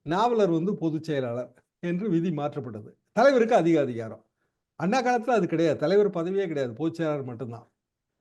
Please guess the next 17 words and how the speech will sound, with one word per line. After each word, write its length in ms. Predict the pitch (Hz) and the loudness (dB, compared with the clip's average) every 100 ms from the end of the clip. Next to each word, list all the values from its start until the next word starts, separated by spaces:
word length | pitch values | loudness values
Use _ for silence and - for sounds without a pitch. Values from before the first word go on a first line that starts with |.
| _ | _
அதுக்கு 300 | 165 262 302 | 0 2 4
பிறகு 240 | 294 320 | 2 2
நாவலர் 640 | 254 240 294 285 269 254 240 | 2 2 2 0 -2 -2 -2
இயற்கை 360 | 240 233 226 | -4 -2 -2
எழுதிய 260 | 226 214 214 | -2 0 2
பிறகு 440 | 202 254 339 269 | 2 0 0 -2
பேராசிரியர் 580 | - 214 214 170 180 165 | 0 0 0 0 -2 -4
அன்பழகனார் 480 | 185 190 185 170 147 | -2 -2 -2 -2 -4
பொதுச் 200 | 143 139 | -4 -6
செயலாளர், 440 | 147 135 135 285 | -6 -4 -4 -4
இப்போ 240 | 311 233 196 | -4 -2 -2
வந்து 220 | 170 196 | 0 -2
திரு 400 | 170 147 135 120 | -2 -2 -2 -2
துரைமுருகன் 440 | 135 160 160 147 135 | -4 -2 -2 -4 -4
அவர்கள் 280 | 127 127 | -6 -6
பொதுச் 200 | 117 120 | -6 -10
செயலாளர். 420 | 113 123 113 110 | -10 -12 -12 -14